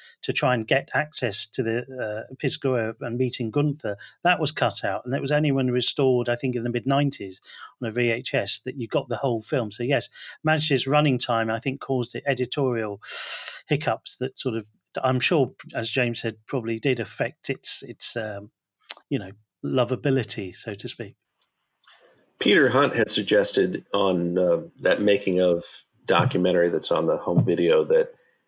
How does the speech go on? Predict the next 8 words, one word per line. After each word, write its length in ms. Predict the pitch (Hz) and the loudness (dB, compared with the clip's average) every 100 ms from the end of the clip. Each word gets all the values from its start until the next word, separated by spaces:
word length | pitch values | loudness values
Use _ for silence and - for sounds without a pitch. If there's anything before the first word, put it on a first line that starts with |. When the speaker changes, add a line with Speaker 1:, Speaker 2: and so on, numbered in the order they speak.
| _ - | _ 0
Speaker 2:
what 240 | 104 101 | 2 4
he 160 | 110 95 | 2 0
could 240 | - 127 | 2 4
have 160 | 117 95 | 4 4
done 480 | 101 98 92 90 - | 4 4 2 0 2
was 300 | 95 90 - | 2 2 2
basically 760 | 92 101 - - 92 90 87 113 | 2 4 2 0 2 2 0 2
end 420 | 113 104 101 | 2 2 0